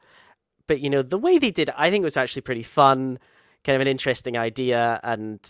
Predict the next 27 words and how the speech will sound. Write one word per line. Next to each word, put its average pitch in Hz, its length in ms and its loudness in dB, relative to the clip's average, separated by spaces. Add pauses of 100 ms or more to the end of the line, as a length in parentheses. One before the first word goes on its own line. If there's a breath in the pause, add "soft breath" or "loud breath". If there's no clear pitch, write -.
(380)
you 127 100 -8
know, 117 60 -4
when 123 140 2
I 135 100 6
actually 131 240 -4
saw 113 320 -2
it 110 180 -6
and, 113 260 -10
and 113 120 -10
how 113 200 -6
it 95 100 -8
worked 110 280 -6
out, 107 180 -6
I 78 40 -10
was 123 100 -8
like, 180 160 -4
"No, 151 260 2
actually, 117 280 -2
this 151 180 -6
is 151 60 -12
pretty 123 220 -8
cool. - 280 -16
This 110 140 -14
has - 100 -16
got 117 140 -10
its - 100 -16
stuff." - 400 -18